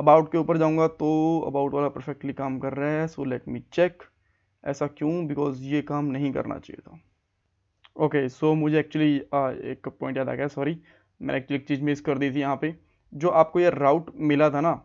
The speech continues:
अ, रिक्वेस्ट फिल्टर वाला, इसको आपको डायरेक्टली इस, इस तरीके से यूज़ नहीं करना, आपको यहाँ पे ऐसे करना है इसको सबसे पहले, अ, route dot, उम, उम,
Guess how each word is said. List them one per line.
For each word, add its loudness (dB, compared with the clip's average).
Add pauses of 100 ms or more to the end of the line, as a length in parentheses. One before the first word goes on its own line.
(360)
अ, -4 (1600)
रिक्वेस्ट -2
फिल्टर -2
वाला, -4 (440)
इसको 0
आपको 2
डायरेक्टली 2
इस, -8
इस -10
तरीके 2
से -2
यूज़ 0
नहीं 0
करना, -2
आपको 0
यहाँ 0
पे -2
ऐसे -2
करना 0
है -2
इसको -10
सबसे -8
पहले, -2 (640)
अ, -6 (300)
route 4 (1120)
dot, 6 (2500)
उम, -2
उम, -6